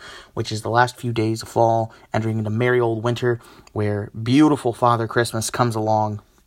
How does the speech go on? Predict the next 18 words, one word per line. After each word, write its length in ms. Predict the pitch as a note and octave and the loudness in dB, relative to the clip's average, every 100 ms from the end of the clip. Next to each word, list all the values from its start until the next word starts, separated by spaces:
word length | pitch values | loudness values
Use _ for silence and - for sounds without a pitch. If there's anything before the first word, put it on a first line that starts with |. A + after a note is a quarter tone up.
| - - - _ _ _ _ _ _ - - | -20 -20 -20 _ _ _ _ _ _ -18 -8
to 120 | A#2+ | 2
rush 240 | C3 C3 | 4 2
us 120 | C3 | 0
away 180 | A#2+ A#2 | -2 -2
to 120 | A2 | -2
a 20 | A2 | -4
land 180 | A2 | -4
of 100 | G#2 | -6
sugar 260 | - B2+ A2+ | -4 -2 -2
plums, 440 | A2+ A2+ A2 A2 - - - - | -2 -2 -2 -4 -10 -18 -20 -6
fairies, 540 | - A#2 A2+ A2 G#2+ | 0 0 0 -4 -6
and, 220 | G2+ G2 G2 | -8 -8 -8
and, 160 | G2 | -8
and 180 | G2+ G2+ | -8 -4
gumdrops 580 | A2+ A2 G#2 G#2+ G#2+ - | -2 -2 0 0 -2 -6
and 120 | G2+ | -8
so 160 | G2+ G2+ | -6 -6
forth. 320 | - G#2 | -6 -8